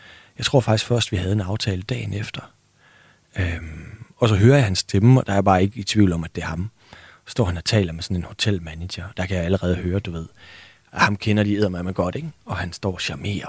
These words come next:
dem, og jeg kan høre ham, før jeg kan se ham. Og så kommer jeg ned, og så møder jeg jo det her enormt charmerende. Altså,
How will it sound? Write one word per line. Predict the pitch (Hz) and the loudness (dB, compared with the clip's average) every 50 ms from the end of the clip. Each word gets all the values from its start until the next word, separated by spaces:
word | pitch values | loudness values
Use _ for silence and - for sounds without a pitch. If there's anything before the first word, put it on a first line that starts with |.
| - - | -14 -16
dem, | - - | -16 -14
og | - 80 | -12 -12
jeg | 80 - | -12 -12
kan | - - | -10 -8
høre | - - 95 98 104 110 113 | -4 -4 -2 0 0 0 -2
ham, | 104 95 87 80 82 | -2 -4 -8 -10 -12
før | - - 104 92 | -8 -6 -6 -6
jeg | 85 82 | -6 -8
kan | - - | -8 -4
se | - - - 120 - - | -4 -2 -2 -4 -6 -8
ham. | - - - - - _ _ _ _ _ - - - - - - - - _ _ _ | -10 -10 -10 -14 -20 _ _ _ _ _ -20 -20 -20 -20 -20 -20 -20 -20 _ _ _
Og | 113 | -8
så | - 110 | -8 -6
kommer | - - 110 107 101 | -4 -2 0 2 2
jeg | 95 | 4
ned, | 98 101 123 147 156 - - - | 6 8 8 6 6 4 0 -4
og | - 104 | 0 2
så | - - 127 | 4 4 6
møder | 110 104 104 113 139 160 | 6 8 8 8 8 8
jeg | 151 120 | 8 6
jo | 95 87 | 4 4
det | 87 107 104 | 2 2 2
her | 101 113 110 | 4 4 4
enormt | 95 90 92 101 120 139 175 - - 80 65 64 - - | 4 4 2 2 2 2 -2 -4 -6 -8 -12 -6 -4 -4
charmerende. | - - - 104 92 92 110 135 147 147 - - - - - - - - _ _ _ _ _ _ _ _ _ _ _ _ _ _ _ _ _ _ - | -2 -2 -2 -2 -2 0 -2 -2 -2 -4 -8 -12 -14 -16 -18 -18 -20 -20 _ _ _ _ _ _ _ _ _ _ _ _ _ _ _ _ _ _ 0
Altså, | - 98 95 95 90 85 | 2 2 4 4 2 0